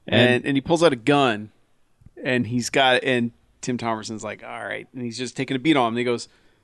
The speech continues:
Speaker 1: "That's too much club."
Speaker 2: Yep. <laughs>
Speaker 1: And so he, he, he puts that, he puts the gun away,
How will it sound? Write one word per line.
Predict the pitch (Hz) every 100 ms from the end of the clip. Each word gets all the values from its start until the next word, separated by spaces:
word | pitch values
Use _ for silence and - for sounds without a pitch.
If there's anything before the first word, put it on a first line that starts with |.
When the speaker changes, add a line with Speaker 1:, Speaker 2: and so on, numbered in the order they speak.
| -
Speaker 1:
"That's | 165 -
too | 180
much | 165 143
club." | - 147 131 -
Speaker 2:
Yep. | 135 160 _ -
<laughs> | 226 - 165
Speaker 1:
And | 143
so | 190 165
he, | 170 151 - 185 - 185 - 180 - _ _ _
he, | 202 165
he | 202
puts | 180 202 190
that, | 208 175 180
he | 170
puts | 220 185
the | 185
gun | 180 170
away, | 139 127 117